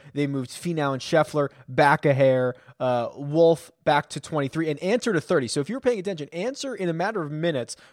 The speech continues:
went from, like, thirty-five to the panic move that DraftKings made to not get smoked on this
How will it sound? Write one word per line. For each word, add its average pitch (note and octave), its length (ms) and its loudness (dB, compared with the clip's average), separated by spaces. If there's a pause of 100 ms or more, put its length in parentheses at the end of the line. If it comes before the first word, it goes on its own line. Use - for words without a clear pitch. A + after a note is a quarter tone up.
went D3+ 160 -2
from, D3+ 180 -2
like, A#2+ 240 0
thirty-five F3+ 880 0 (300)
to F3 140 -6
the C#3+ 100 2
panic G#3+ 520 -2
move G3+ 360 -6
that E3 200 2
DraftKings D#3 640 -2
made D3 280 -2
to C#3+ 100 -4
not D#3 320 -2
get D3 200 0
smoked F3 600 0
on A#2 180 2
this A2+ 260 -4